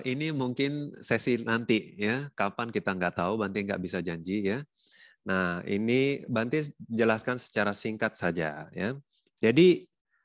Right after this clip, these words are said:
Satipatthana ini dibagi menjadi empat, eh, bab ya, empat bagian. Yang pertama adalah perenungan akan,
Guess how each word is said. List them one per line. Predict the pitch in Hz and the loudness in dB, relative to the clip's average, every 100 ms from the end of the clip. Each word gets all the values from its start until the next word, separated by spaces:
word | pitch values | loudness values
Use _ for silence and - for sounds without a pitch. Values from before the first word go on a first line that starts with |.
| _ | _
Satipatthana | - 147 160 147 131 127 120 120 | -2 0 0 2 0 0 0 0
ini | 110 117 135 | 0 0 2
dibagi | 131 110 104 107 | 2 2 0 0
menjadi | 110 104 98 95 98 101 | -2 0 2 2 2 0
empat, | 104 101 101 - _ _ _ _ - | -2 -2 -2 -4 _ _ _ _ -8
eh, | 90 85 82 82 90 - | -4 -4 -4 -6 -8 -12
bab | - 95 95 107 - _ - | -12 -4 -2 -2 -4 _ -6
ya, | 87 101 | -2 -2
empat | 101 92 92 | -4 -2 0
bagian. | 92 87 90 82 76 73 - | 0 0 0 -2 -2 -10 -6
Yang | 98 98 | -2 0
pertama | 104 - 113 127 110 | 0 0 0 0 0
adalah | 98 95 98 - - - - _ _ - | 2 2 2 0 -4 -20 -20 _ _ -4
perenungan | 107 107 110 113 117 127 107 | -2 0 -2 -2 -2 -2 -2
akan, | 101 - 110 127 143 | -4 0 0 0 -6